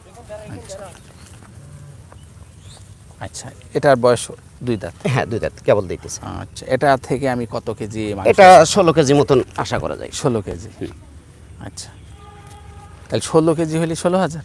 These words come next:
Speaker 2: জি, ষোলো হাজার।
Speaker 1: আচ্ছা, আচ্ছা, আস্তে করে ছেড়ে দেন। আস্তে, আস্তে। দেখুন দর্শক বন্ধুরা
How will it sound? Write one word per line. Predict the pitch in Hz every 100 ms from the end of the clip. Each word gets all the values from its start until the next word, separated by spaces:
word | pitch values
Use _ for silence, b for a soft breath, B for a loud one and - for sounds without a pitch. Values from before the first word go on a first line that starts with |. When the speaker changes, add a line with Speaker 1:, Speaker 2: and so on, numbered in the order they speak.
| 120
Speaker 2:
জি, | 107
ষোলো | - 110 78
হাজার। | - - - - - - - - - - - - - - - - - - - - - - - _ _ - - - - - -
Speaker 1:
আচ্ছা, | 85 - -
আচ্ছা, | - - - - - - - -
আস্তে | - 110
করে | 101 101
ছেড়ে | - - -
দেন। | - - - - - - - - - - - 147 117 101
আস্তে, | - - -
আস্তে। | - - - - - - - - -
দেখুন | 127 - 110
দর্শক | 110 113 -
বন্ধুরা | 120 120 147